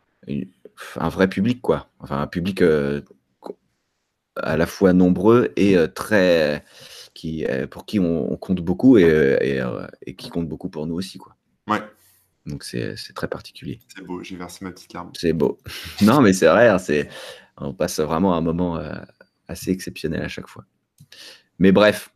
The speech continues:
Speaker 1: euh,
Speaker 2: Oui.
Speaker 1: faites, ah, c'est, oui, surtout, là, je l'ai pas redit, mais faites des concerts.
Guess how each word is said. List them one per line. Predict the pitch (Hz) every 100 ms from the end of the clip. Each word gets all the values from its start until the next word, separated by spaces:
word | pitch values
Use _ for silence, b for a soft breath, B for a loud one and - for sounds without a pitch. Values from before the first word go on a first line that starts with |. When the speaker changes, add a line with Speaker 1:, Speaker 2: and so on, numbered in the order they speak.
| -
Speaker 1:
euh, | 85 87 85 80 78 78 78 78 78 76
Speaker 2:
Oui. |
Speaker 1:
faites, | - - 127 -
ah, | 113
c'est, | 131
oui, | 139
surtout, | 147 - 147 127
là, | 110
je | 101
l'ai |
pas | 95 98
redit, | 98 104 131
mais | 92 78
faites | - 127
des | 117
concerts. | 117 113 135 107